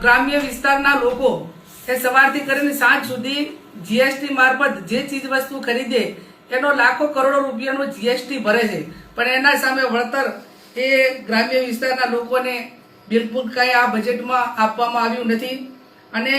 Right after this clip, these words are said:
ગામડા મજબૂત કરવાની માત્ર સરકાર વાતો કરે છે, પણ ગામડાને બજેટમાં જે કાંઈ જોગવાઈઓ કરવાની થતી હોય,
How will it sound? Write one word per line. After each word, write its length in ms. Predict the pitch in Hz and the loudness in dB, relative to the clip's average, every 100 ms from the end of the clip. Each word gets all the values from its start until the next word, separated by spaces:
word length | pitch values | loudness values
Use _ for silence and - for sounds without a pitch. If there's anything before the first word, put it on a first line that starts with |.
| 277 - - - - _ - _ - 180 | -2 -4 -10 -20 -20 _ -20 _ -20 -4
ગામડા 520 | 226 233 269 285 294 | 0 2 2 4 4
મજબૂત 380 | 254 226 226 226 | 4 -2 -4 -4
કરવાની 520 | 269 262 269 277 277 277 - | -2 2 2 2 -2 -4 -8
માત્ર 320 | 208 226 - 269 247 214 | -2 0 0 0 -2 -4
સરકાર 360 | - 240 262 262 | -6 0 2 2
વાતો 260 | 233 233 269 | 2 0 -2
કરે 260 | 254 262 254 | 0 2 2
છે, 160 | 208 156 - - | 0 -6 -10 -8
પણ 200 | 233 220 | -6 0
ગામડાને 540 | 214 233 262 269 269 254 | 0 0 0 0 0 -2
બજેટમાં 540 | 214 214 262 269 294 | -2 -2 -4 -4 -4
જે 100 | 262 | -4
કાંઈ 180 | 254 254 | -2 -2
જોગવાઈઓ 400 | 214 220 247 262 | -2 0 4 4
કરવાની 380 | 254 254 262 254 | 2 0 0 -2
થતી 260 | 233 220 262 | -4 -6 -2
હોય, 240 | 254 196 | -2 -2